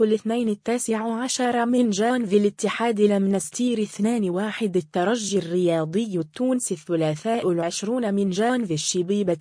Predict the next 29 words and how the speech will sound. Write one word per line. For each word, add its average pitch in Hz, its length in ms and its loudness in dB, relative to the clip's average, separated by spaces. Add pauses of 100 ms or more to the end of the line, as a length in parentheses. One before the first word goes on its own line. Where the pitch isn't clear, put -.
القيرواني 175 960 0
صفر 202 340 -4
واحد، 165 420 0
الملعب 175 760 0
التونسي 214 680 -2
الأربعاء 165 680 0
الحادي 185 560 0
والعشرون 156 760 0
من 160 160 0
جانفي 202 580 0
مستقبل 165 680 -2
قابس 226 460 -4
واحد 180 480 -4
صفر، 185 380 -4
الأولمبي 165 720 0
الباج 160 540 -2
النادي 170 420 -2
الصفاقسي 156 1080 -2
أربعة 170 560 -2
صفر، 180 420 -4
النادي 170 420 -2
البنزرتي 160 800 0
الترتيب 170 580 -2
المؤقت 160 720 -2
واحد، 156 480 -2
الترجي 175 640 -2
الرياضي 160 720 0
التونسي 170 580 -4
سبعة 165 440 -4